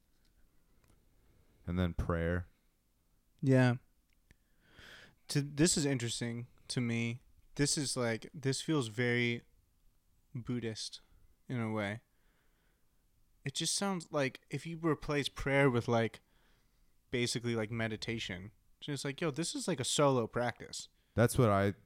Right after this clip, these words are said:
Speaker 2: This is between
Speaker 1: believe it to
Speaker 2: you,
Speaker 1: be.
Speaker 2: you and the universe and nothing else.
Speaker 1: And I
Speaker 2: So
Speaker 1: feel,
Speaker 2: if
Speaker 1: yeah.
Speaker 2: you're doing it for, again, s-, similar to, like, the giving thing, it's like if you're doing this to be seen doing it, then you're not <laughs> doing it. You're totally missing the point.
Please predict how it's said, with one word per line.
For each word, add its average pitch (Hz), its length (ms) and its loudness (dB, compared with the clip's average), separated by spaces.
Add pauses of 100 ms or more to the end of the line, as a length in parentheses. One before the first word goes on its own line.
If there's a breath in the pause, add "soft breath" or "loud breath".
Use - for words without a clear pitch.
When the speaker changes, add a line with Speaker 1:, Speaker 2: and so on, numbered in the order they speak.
(600)
Speaker 2:
This 160 140 -2
is 233 120 -2
between 123 340 2
Speaker 1:
believe 98 200 2
it 95 60 4
to 123 40 0 (100)
Speaker 2:
you, 147 380 4 (520 soft breath)
Speaker 1:
be. 120 80 -10
Speaker 2:
you 143 360 4
and 131 120 0
the 123 60 -2
universe 117 720 -2 (480)
and 113 140 -4
nothing 117 320 -6
else. - 440 -6 (200)
Speaker 1:
And 101 120 0
I 104 60 2
Speaker 2:
So 120 120 2
Speaker 1:
feel, 117 320 4
Speaker 2:
if 117 60 4
Speaker 1:
yeah. 110 100 4
Speaker 2:
you're 151 100 6
doing 151 400 4
it 135 140 0
for, 135 220 -2
again, 139 400 -2
s-, - 80 -6
similar - 680 -2
to, - 120 -6
like, 120 140 0
the 110 60 -12
giving 139 300 2
thing, 107 140 -4
it's 104 120 -8
like 120 100 -4
if 113 80 -10
you're 143 120 0
doing 135 380 0
this 117 140 -4
to - 120 -10
be 113 140 -10
seen 123 400 -4
doing 113 320 -2
it, 101 180 -12 (380 soft breath)
then 127 180 -2
you're 127 120 -2
not 117 220 0
<laughs> 123 140 -2
doing 113 220 0
it. 90 80 -18 (460 soft breath)
You're 127 120 -2
totally 127 300 0
missing 117 300 -4
the 101 60 -10
point. 110 280 -10